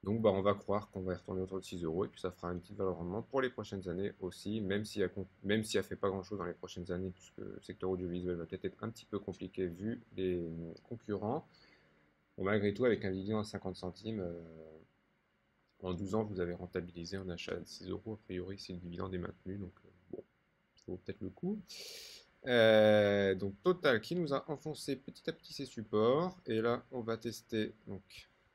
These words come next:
là, on est en train de tester ce nouveau support. Euh, on va le mettre ici,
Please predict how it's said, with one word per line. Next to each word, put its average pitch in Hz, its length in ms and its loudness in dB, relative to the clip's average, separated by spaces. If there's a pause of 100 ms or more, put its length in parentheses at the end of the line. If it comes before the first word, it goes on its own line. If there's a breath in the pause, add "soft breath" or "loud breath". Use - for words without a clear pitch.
là, - 140 -10
on 87 100 -10
est 90 60 -6
en 92 60 -6
train - 160 -10
de 90 40 -10
tester - 520 -10
ce - 260 -10
nouveau 92 380 -4
support. 95 1000 -6 (1900 loud breath)
Euh, 95 560 -2
on 92 80 0
va 92 160 -4
le 92 60 -4
mettre 92 400 -8
ici, 151 760 -10